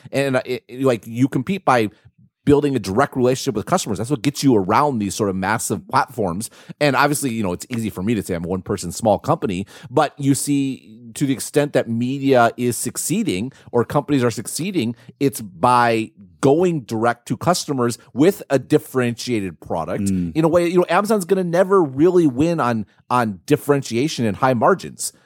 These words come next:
Speaker 1: It, like, if anything, they're gonna be an aid to companies with differentiation and high margins because they're gonna be an easier way to access and reach customers.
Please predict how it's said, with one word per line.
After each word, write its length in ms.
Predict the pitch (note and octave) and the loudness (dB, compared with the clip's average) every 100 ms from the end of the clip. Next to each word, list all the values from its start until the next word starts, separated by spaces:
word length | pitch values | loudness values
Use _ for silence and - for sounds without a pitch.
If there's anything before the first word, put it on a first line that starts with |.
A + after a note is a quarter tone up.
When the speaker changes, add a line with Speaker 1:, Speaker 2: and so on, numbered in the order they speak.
| - | -4
Speaker 1:
It, 180 | C3+ B2 | 0 2
like, 340 | C3 B2+ B2+ B2+ A2+ G#2+ - | 2 2 0 -4 -10 -12 -4
if 220 | C#3 - | -2 2
anything, 520 | D#3 A#3 - A#2+ A2+ - _ | 2 2 2 0 0 -6 _
they're 140 | C#3+ D3 | 0 2
gonna 220 | D#3 C#3+ | 2 2
be 120 | C#3 | 2
an 140 | A#2+ - | 0 0
aid 340 | C#3 F3+ A3 D#3+ | 0 2 0 -6
to 60 | - | -4
companies 460 | A#2 - A2 G2 | -4 -2 0 0
with 160 | G2+ - | 0 0
differentiation 640 | A#2 - G2+ F2+ F#2+ F2+ | -2 -2 -4 -2 -6 -6
and 60 | F#2 | -4
high 100 | G2 | -2
margins 480 | E2+ E2+ A2+ E3+ - - | -2 -4 -6 -8 -12 -10
because 280 | C3+ C#3+ C#3+ | -4 0 2
they're 100 | C#3+ | 2
gonna 220 | C3 C#3+ | 0 -2
be 160 | C#3 C#3 | 0 2
an 160 | B2 C3+ | 0 -2
easier 260 | C#3 C#3+ | -2 2
way 140 | C3 C3+ | 4 4
to 120 | B2+ | 4
access 340 | A#2 - C3 C3+ | -2 -4 -6 -4
and 60 | |
reach 140 | C#3 - | -6 -4
customers. 560 | F3+ - - - - | -4 -4 -12 -16 -18